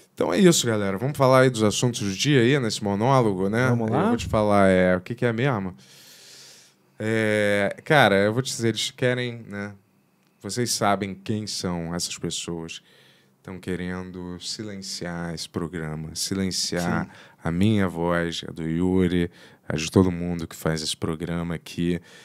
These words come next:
Speaker 1: Eles estão tentando calar esse programa, igual eles estão tentando calar milhares de outros programas, entendeu? Mas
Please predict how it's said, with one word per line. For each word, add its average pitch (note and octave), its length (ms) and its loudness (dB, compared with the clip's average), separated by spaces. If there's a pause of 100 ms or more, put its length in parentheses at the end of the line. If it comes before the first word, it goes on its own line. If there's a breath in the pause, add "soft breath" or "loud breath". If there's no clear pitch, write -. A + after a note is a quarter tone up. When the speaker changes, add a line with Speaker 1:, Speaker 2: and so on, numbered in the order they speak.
(140 soft breath)
Speaker 1:
Eles E2+ 140 -8
estão F2+ 160 2
tentando F2 340 -4
calar E2+ 500 2
esse - 140 -4
programa, F2+ 640 -2
igual F2 240 2
eles E2+ 120 0
estão E2+ 180 -6
tentando E2 400 -8
calar E2+ 600 4 (420 loud breath)
milhares F#2+ 600 10
de F2 140 -2
outros F2 260 0
programas, E2+ 720 -4
entendeu? E2 440 -6
Mas F#2 760 2